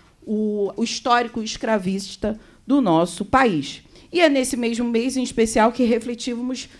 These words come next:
sobre a falsa a-, abolição operada no vértice do poder e como ela foi, na verdade, uma construção de diversos personagens negros da nossa história.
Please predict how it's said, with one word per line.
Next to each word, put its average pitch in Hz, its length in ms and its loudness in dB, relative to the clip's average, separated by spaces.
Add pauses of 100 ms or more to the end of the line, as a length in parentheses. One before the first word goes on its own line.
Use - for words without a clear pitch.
(140)
sobre 285 520 0
a 294 100 0
falsa 285 800 -2 (120)
a-, 254 280 2
abolição 262 540 2
operada 240 500 -2
no 254 120 -4
vértice 220 420 -2
do 220 100 -8
poder 226 680 0
e 254 80 -6
como 302 320 0
ela 262 300 2
foi, 226 260 2
na 214 140 0
verdade, 262 480 -2
uma 269 140 0
construção 269 500 -4
de 277 120 -6
diversos 262 440 -2
personagens 254 580 -6
negros 233 340 -4
da 202 140 -2
nossa 208 220 -4
história. 156 420 -4